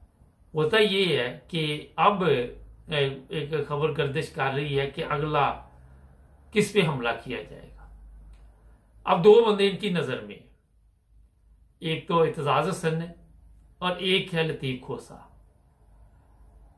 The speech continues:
इन दोनों को किसी वक्त भी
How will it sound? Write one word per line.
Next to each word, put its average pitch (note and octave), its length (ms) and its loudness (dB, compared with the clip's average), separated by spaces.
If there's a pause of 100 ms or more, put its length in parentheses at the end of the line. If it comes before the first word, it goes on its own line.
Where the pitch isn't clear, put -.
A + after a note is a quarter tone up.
(240)
इन A#3 200 2
दोनों G#3+ 340 6
को E3 220 0 (760)
किसी G#3 280 -4
वक्त F3 400 -6
भी D3 200 -6